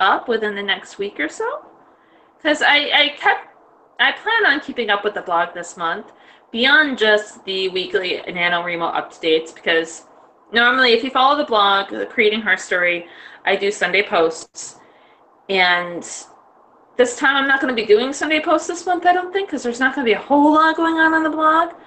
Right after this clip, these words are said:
but I'm gonna do NaNoWriMo updates at the very least. But I will be doing a review of The Gap of Time, which is a retelling of A Winter's Tale,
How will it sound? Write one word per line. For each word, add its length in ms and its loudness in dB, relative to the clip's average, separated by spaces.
but 160 2
I'm 80 -2
gonna 200 0
do 140 0
NaNoWriMo 540 0
updates 400 -2
at 60 -18
the 80 -2
very 260 0
least. 480 -8
But 540 2
I 100 4
will 200 4
be 120 -2
doing 300 2
a 40 4
review 360 0
of 100 -4
The 60 -6
Gap 240 -2
of 100 -10
Time, 320 0
which 340 -6
is 280 -4
a 160 0
retelling 640 0
of 480 2
A 200 -4
Winter's 420 -2
Tale, 260 -6